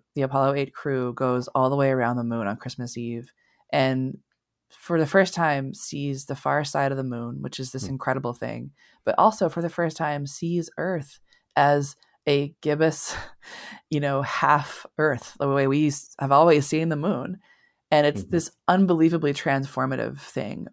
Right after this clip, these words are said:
Speaker 1: I think, for the astronauts for sure. And you can listen to their tapes talking about it. And for everybody else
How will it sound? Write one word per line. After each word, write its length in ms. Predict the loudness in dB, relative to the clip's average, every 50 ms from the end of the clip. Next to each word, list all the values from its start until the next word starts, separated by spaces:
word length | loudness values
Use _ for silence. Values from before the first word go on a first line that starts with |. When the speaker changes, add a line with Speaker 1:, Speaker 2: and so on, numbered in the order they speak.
| _ _
Speaker 1:
I 80 | -4 -2
think, 200 | -2 -4 -6 -4
for 220 | 0 2 2 4
the 80 | 4 4
astronauts 500 | 4 4 2 0 -2 -4 -4 -4 -6 -6
for 140 | -8 -6 -6
sure. 520 | -4 -2 -2 0 0 0 -2 -4 -6 -10 _ _ _ _ _ -4
And 100 | -2 -2
you 60 | -2
can 140 | -2 -2 -2
listen 240 | 0 -2 -2 -4 -6
to 80 | -4 -4
their 200 | -2 -2 -2 -4
tapes 480 | -6 -4 -4 -2 -2 -2 -6 -10 -12
talking 400 | -10 -4 -2 -2 -2 -2 -4 -2
about 200 | 0 0 -2 0
it. 200 | -2 -4 -4 -6 _ _ _ _ _ _ _ _ _ _ _ _ _ _ _ -2
And 160 | 0 0 2
for 100 | 2 2
everybody 340 | 2 2 2 2 2 4 2
else 360 | 2 2 0 -2 -6 -12 -14